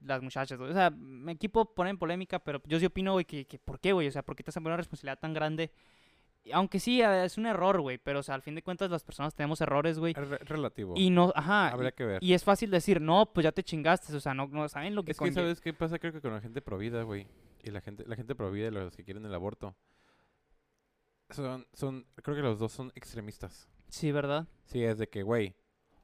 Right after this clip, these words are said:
Speaker 2: ¿es legal o es que el clandestino? Mire
Speaker 1: Sí.
Speaker 2: muchas fotos, es de que, güey,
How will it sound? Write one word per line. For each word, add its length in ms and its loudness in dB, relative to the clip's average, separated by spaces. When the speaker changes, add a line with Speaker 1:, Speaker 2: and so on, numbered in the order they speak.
Speaker 2:
¿es 180 -2
legal 500 2
o 180 6
es 100 2
que 140 -4
el 80 -4
clandestino? 640 -4
Mire 220 -2
Speaker 1:
Sí. 60 2
Speaker 2:
muchas 160 -2
fotos, 220 -6
es 140 -4
de 80 -2
que, 120 -10
güey, 280 -4